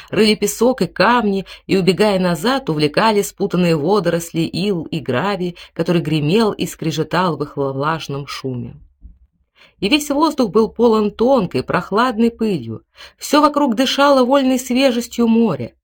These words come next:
Темнота бледнела, и море уже ясно видно было на далекое пространство. "И мы одни", — сказала она, закрывая глаза.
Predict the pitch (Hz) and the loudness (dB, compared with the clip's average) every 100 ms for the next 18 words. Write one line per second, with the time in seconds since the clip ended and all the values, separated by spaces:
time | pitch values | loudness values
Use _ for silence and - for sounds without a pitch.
0 | _ _ _ - 185 185 180 175 147 147 | _ _ _ -6 -2 -2 -2 0 0 0
1 | 160 240 254 147 123 - - 165 208 254 | 2 2 2 0 -4 -12 -2 2 4 4
2 | 233 220 190 247 254 233 220 220 214 208 | 4 2 2 0 0 -2 0 0 0 0
3 | 170 175 170 165 160 180 247 240 196 190 | 0 0 0 0 0 2 0 -2 -6 -4
4 | 165 - 143 143 127 - - 117 - _ | -8 -6 -4 -4 -6 -10 -12 -14 -14 _
5 | _ _ _ _ _ _ _ - 185 185 | _ _ _ _ _ _ _ -6 -2 0
6 | 208 247 226 175 175 143 160 156 156 147 | 0 0 -2 -8 -10 -4 -4 -4 -6 -12
7 | - - - 151 147 147 143 170 151 - | -18 -20 -10 -8 -4 -4 -4 -4 -6 -10
8 | 143 147 151 139 147 139 139 | -10 -8 -8 -8 -8 -10 -14